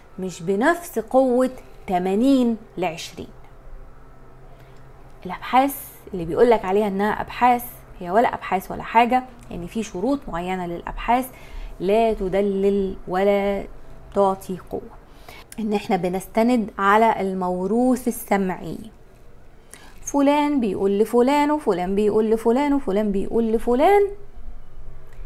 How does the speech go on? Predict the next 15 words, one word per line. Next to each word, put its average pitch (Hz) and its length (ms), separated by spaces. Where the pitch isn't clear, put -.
ال-، 196 300
الرسالة 277 640
اللي 233 140
وصلاك 220 500
في - 140
الآخر، 233 560
آه، 190 200
رسالة 226 400
مشوهة، 190 560
اتنقلت 190 540
من 175 120
واحد 190 400
لواحد، 175 440
لواحد، 170 400
لواحد. - 300